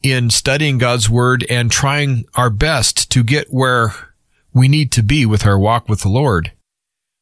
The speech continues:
I really think that's the best way to spend twenty twenty-three. Now, I mentioned I was gonna make some predictions, and I'm gonna do that right now,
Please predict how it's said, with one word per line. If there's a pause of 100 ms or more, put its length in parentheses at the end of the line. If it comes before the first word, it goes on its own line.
I
really
think
that's
the
best
way
to
spend
twenty
twenty-three. (1700)
Now,
I
mentioned
I
was
gonna
make
some
predictions,
and
I'm
gonna
do
that
right
now,